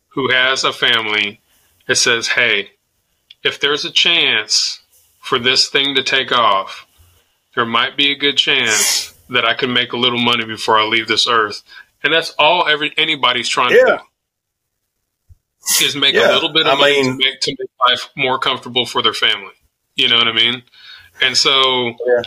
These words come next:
Speaker 2: And,
Speaker 1: to me,
Speaker 2: and
Speaker 1: this is all, to me, this is all that I'm looking for in cryptocurrency is literally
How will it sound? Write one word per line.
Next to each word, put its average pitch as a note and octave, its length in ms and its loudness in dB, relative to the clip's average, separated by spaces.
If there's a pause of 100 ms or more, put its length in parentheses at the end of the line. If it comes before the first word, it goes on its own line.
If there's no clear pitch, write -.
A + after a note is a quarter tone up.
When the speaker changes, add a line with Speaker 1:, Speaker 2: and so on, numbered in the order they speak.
(160)
Speaker 2:
And, D3+ 160 2
Speaker 1:
to D#3 80 0
me, D3 240 2
Speaker 2:
and C#3+ 80 -4
Speaker 1:
this - 160 2
is C3+ 220 -6
all, C#3 200 2 (840)
to D3+ 120 0
me, D#3 160 0
this D3+ 180 0
is A#2 120 0
all B2+ 300 0
that C3 120 0
I'm B2+ 160 0
looking B2 280 -2
for C3+ 280 2
in B2+ 80 -2
cryptocurrency C#3 880 -2 (460)
is B2+ 180 0
literally C3 720 2